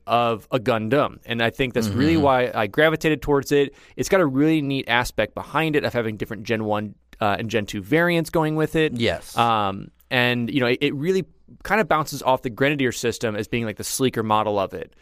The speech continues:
Speaker 2: Yeah.
Speaker 1: Um, so overall, I think it's a fun suit. I think overall, I,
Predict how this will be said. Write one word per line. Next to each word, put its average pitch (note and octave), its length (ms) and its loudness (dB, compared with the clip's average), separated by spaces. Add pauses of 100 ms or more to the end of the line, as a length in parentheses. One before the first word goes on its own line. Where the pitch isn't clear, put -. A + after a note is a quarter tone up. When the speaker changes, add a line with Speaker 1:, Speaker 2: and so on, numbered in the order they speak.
(100)
Speaker 2:
Yeah. A#2 360 4
Speaker 1:
Um, G#2 140 -6
so A2+ 400 0 (160)
overall, G3 360 6
I D#3 80 2
think F#3+ 140 -2
it's D#3 80 0
a C#3+ 60 -2
fun C#3 200 0
suit. C#3 240 0
I E3 80 -2
think G#3 200 -2
overall, C#3+ 460 2
I, B2 100 -2